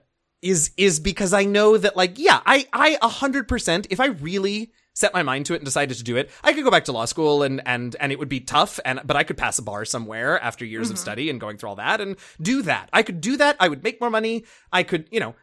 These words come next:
Speaker 1: I'm not saying it would be easy, far from it. I'm not saying I would enjoy it. That's the point I'm making. But I could do it.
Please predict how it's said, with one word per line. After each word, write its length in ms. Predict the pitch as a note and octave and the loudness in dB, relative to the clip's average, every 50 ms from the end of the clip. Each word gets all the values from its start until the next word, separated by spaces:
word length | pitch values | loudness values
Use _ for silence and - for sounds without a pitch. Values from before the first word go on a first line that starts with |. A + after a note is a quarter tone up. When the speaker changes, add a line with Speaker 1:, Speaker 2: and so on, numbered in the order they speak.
| _ _ _ | _ _ _
Speaker 1:
I'm 160 | E3 D3+ F3+ | -8 -4 0
not 140 | F3 F3+ F3 | 0 0 2
saying 240 | - F#3+ F3 E3+ F3 - | 2 2 0 0 -2 -6
it 40 | D#3+ | -6
would 300 | D#3+ C#3 B2 B2+ - C#3+ | -8 -8 -12 -14 -12 -8
be 220 | C#3 D3+ C#3 D3+ | -8 -8 -6 -4
easy, 180 | G3 G3 C#4 C#4+ | -4 -2 -2 -2
far 220 | C4+ - C3+ C3 | -2 -2 -2 0
from 180 | - F3 G#3 C#4 | 0 2 2 2
it. 140 | D#4 D#4 - | 0 0 -2
I'm 100 | D#3+ D#3 | -2 0
not 200 | C#3+ C#3+ D3 - | 0 0 0 0
saying 200 | D#3+ C#3+ C3+ C3+ | -2 -2 -2 -2
I 100 | B2 C3 | -4 -4
would 120 | B2+ A#2 | -4 -4
enjoy 260 | A#2+ A#2+ - C#3+ D#3 G#3+ | -6 -4 -2 2 2 2
it. 120 | B3 - | 2 2
That's 180 | - A2 - - | -2 -8 -8 -12
the 80 | - | -12
point 220 | A#2 - C3 A#2 G#2+ | -8 -6 -6 -6 -6
I'm 80 | A2 | -2
making. 340 | B2 D#3+ G3 - D4 E4 E4 - - - - | -2 -2 -2 -2 -6 -6 -8 -10 -18 -2 2
But 80 | G#3 A#3+ | 4 4
I 60 | C4+ | 4
could 200 | C4 F3 B2 G#2+ A2 | 2 0 -8 -10 -8
do 220 | - G3 C4+ A#3 | -8 -6 -6 -6
it. 300 | C3+ G2+ C#3 - - | -6 -8 -10 -12 -14